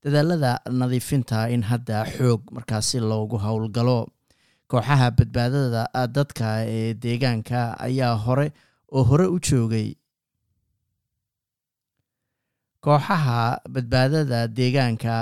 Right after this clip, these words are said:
ayaa waxaa hadda ku soo biiray taageero ama gargaar uga yimid gobollada Queensland iyo Victoria.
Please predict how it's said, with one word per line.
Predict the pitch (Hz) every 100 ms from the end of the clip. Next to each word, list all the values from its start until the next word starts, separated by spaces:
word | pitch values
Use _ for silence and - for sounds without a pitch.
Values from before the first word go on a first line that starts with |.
| 117
ayaa | 123 127 120
waxaa | 135 - 117
hadda | 131 139 117
ku | 113 160
soo | - 120 113
biiray | - 113 117 127 123 - -
taageero | 117 113 120 135
ama | 120 117
gargaar | 117 120 131 117
uga | 127 143
yimid | 110 104 - _ _ _
gobollada | 151 151 143 117
Queensland | - 151 165 - 120 110 110 -
iyo | 127 117 104
Victoria. | 101 101 - - 113 104 110 117 110 -